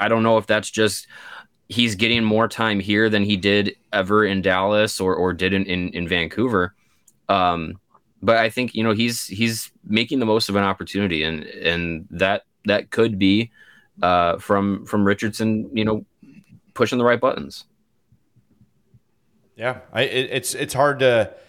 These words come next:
Speaker 2: you know, uh, because like I said, there are no developing really players on this team.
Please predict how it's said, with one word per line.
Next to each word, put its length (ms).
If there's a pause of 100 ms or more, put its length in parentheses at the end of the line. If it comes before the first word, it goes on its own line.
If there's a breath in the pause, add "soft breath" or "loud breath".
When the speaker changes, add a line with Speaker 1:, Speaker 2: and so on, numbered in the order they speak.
(340 loud breath)
Speaker 2:
you 100
know, 280 (140)
uh, 460 (840)
because 280
like 120
I 80
said, 260
there 140
are 160
no 320 (260)
developing 800
really 480 (120)
players 480
on 140
this 140
team. 340